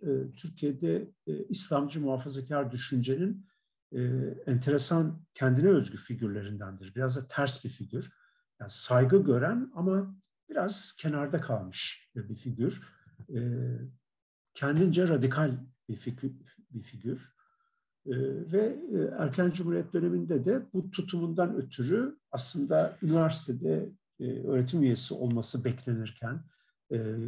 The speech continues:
Fransa'da saygın bir doktora yapıp gelmişken üniversitede kendisine yer verilmiyor. Hatta, e, liselerde öğretmenlik yapılmasını dahi, e, önlemeye dönük girişimler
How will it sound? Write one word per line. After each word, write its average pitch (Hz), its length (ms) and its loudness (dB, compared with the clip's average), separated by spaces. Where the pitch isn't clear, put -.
Fransa'da 127 840 2
saygın 123 500 4
bir 110 100 0
doktora 117 380 0
yapıp 101 400 -4
gelmişken 113 680 -6
üniversitede 165 560 2
kendisine 156 640 -2
yer 135 240 4
verilmiyor. 262 480 0
Hatta, 220 600 -2
e, 151 60 -4
liselerde 190 720 0
öğretmenlik 196 800 2
yapılmasını 175 1160 -2
dahi, 156 460 2
e, 170 40 -8
önlemeye 143 520 0
dönük 151 300 -2
girişimler 151 720 -2